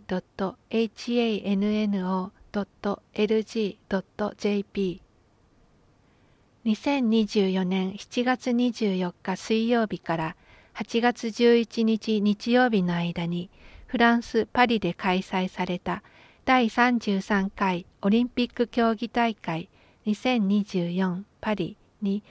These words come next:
敦賀大大学スポーツ科学部四年生、田中佑樹選手が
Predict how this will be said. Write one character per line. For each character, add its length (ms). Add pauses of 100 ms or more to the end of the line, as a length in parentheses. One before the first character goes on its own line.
(260)
敦 260
賀 160
大 260
大 280
学 360
ス 140
ポ 200
ー 40
ツ 160
科 140
学 300
部 120
四 140
年 240
生、 360 (420)
田 100
中 280
佑 220
樹 160
選 260
手 200
が 180